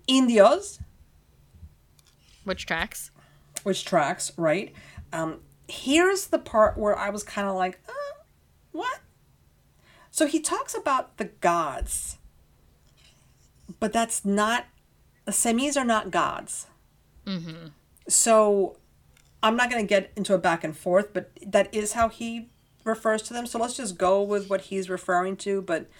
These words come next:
Speaker 1: you know, and I'm not talking about in my tradition as Spiritistas, we talked to my cousin, and this is not, we don't see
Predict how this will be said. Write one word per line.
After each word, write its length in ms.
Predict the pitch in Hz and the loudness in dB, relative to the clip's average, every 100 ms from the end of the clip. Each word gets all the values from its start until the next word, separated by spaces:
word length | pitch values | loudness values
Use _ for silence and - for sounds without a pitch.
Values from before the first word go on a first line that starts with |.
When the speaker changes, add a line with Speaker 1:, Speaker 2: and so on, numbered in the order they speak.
| - - - _ _ _ _ _ _ _ - | -20 -20 -20 _ _ _ _ _ _ _ -2
Speaker 1:
you 120 | 214 | 4
know, 140 | 202 185 | 4 6
and 100 | 208 | 4
I'm 100 | 233 | 4
not 120 | 247 | 4
talking 280 | 233 208 202 | 4 2 2
about 180 | 185 160 | 2 2
in 120 | 180 | 2
my 180 | 180 175 | 4 2
tradition 420 | 190 175 165 165 | 2 -2 -2 -4
as 100 | 151 | -4
Spiritistas, 680 | - 160 165 - - 196 180 | -4 -4 -2 -4 0 0 0
we 120 | 180 | -2
talked 480 | 175 185 170 - - | -2 0 0 -2 -6
to 120 | 175 | -4
my 140 | 160 147 | -2 -2
cousin, 420 | 170 160 156 147 | -2 0 -2 -6
and 160 | 160 | -8
this 140 | 160 170 | -8 -6
is 160 | 160 | -6
not, 260 | 165 160 143 | -2 -2 -2
we 80 | 175 | -2
don't 180 | 170 170 | -2 0
see 440 | - 185 175 | -2 -2 -4